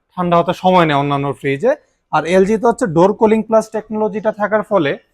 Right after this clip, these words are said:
আপনার ডোরে যে খাবারটা রাখবেন সেই খাবারটা হান্ড্রেড পার্সেন্ট দ্রুত কুলিং হয়ে যাবে। মানে এক কথায় আপনি পিছনে এবং সামনে ডোরে যে খাবারগুলো রাখবেন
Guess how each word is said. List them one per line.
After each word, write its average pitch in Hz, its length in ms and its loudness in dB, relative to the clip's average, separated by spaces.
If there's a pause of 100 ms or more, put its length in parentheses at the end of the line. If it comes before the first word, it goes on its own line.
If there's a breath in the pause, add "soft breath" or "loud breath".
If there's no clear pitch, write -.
(160)
আপনার 165 280 -6
ডোরে 180 260 6
যে 220 120 2
খাবারটা 214 460 2
রাখবেন 180 380 0 (300)
সেই 208 160 -6
খাবারটা 208 420 -2
হান্ড্রেড 185 360 -4
পার্সেন্ট 196 420 -2
দ্রুত 180 220 -2
কুলিং 160 360 0
হয়ে 120 180 0
যাবে। 113 180 -10 (320)
মানে 180 160 0
এক 196 180 0
কথায় 226 280 2
আপনি 214 380 2
পিছনে 226 500 -2
এবং 208 200 -2
সামনে 202 380 -4
ডোরে 180 280 -2
যে 202 120 -4
খাবারগুলো 196 500 -4
রাখবেন 208 340 -4